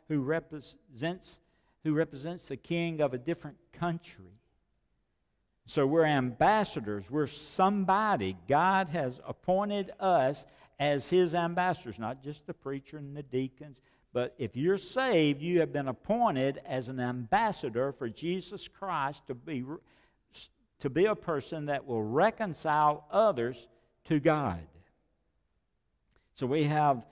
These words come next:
we have an answer that a lost world needs,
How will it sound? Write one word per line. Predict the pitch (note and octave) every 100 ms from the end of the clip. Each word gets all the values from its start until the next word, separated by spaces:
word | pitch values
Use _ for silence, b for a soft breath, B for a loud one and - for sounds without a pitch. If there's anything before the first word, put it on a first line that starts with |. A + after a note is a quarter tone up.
| b
we | - G3+
have | G#3+
an | C3
answer | B2 C3+ F#3 C#3+ A#2+
that | A2 A2+
a |
lost | A2 D3 D#3+ -
world | B2+ D#3 C3+ G#2 G#2 _ _ _ _ _ _
needs, | A#2 C3 E3+ A2 F2+ -